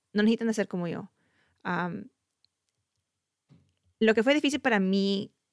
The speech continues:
como directora no, era diferente que, que para ti. Para ti fuera, eran tus amistades, ¿verdad?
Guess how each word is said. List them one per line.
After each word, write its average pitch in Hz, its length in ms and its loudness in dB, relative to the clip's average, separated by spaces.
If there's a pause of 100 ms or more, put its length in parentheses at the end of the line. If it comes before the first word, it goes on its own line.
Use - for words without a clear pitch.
(200)
como 190 320 -2
directora 180 840 -4 (480)
no, 202 320 0
era 214 140 6
diferente 226 320 6
que, 175 200 -4 (200)
que 190 140 -2
para 180 160 0
ti. 175 220 -6
Para 180 160 0
ti 214 160 -4
fuera, 226 260 4 (160)
eran 220 140 4
tus 196 120 -8
amistades, 185 560 -2
¿verdad? 220 260 -4